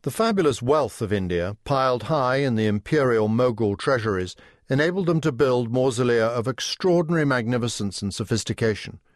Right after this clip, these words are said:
Shah Jahan could literally stud the Taj Mahal with jewels, inlaid into the building's white marble, to form the glowing flowers of an earthly representation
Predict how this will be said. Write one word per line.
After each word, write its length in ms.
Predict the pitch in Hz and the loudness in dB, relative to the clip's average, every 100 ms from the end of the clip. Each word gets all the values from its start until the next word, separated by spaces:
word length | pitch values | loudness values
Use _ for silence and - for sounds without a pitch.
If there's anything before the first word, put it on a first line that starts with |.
| _ _ _ | _ _ _
Shah 340 | - - 135 143 | -12 -2 0 0
Jahan 480 | 131 127 156 120 110 | 0 0 0 0 -2
could 160 | 127 | -2
literally 500 | 117 160 - 151 131 | 0 -2 -2 0 0
stud 500 | 113 - - 151 147 | 0 -2 0 0 0
the 80 | 147 | -6
Taj 360 | 131 139 127 107 | -2 0 0 -2
Mahal 400 | 113 120 117 104 | -2 0 0 0
with 180 | 104 | -2
jewels, 540 | 95 139 117 87 73 - - - - | -2 0 0 -2 -8 -18 -20 -20 -6
inlaid 460 | 139 160 156 147 127 | -2 2 2 2 2
into 220 | 127 110 | -2 -2
the 100 | 117 | -2
building's 560 | 101 135 120 110 107 | 2 2 2 0 -2
white 320 | 107 123 135 - | -2 -2 -2 -4
marble, 480 | 117 120 107 87 - - _ - | -2 0 -2 -6 -12 -20 _ -6
to 80 | 131 | -4
form 360 | - 156 160 | 0 0 2
the 80 | 147 | 0
glowing 520 | 107 135 147 151 147 | 2 2 4 2 0
flowers 600 | 135 147 127 101 90 87 | -2 0 0 0 0 -2
of 100 | 107 | -2
an 120 | 110 139 | -2 0
earthly 400 | 135 123 135 120 | 0 0 0 2
representation 920 | 120 - 113 113 107 123 107 - | 0 0 -2 -2 0 -2 -2 -4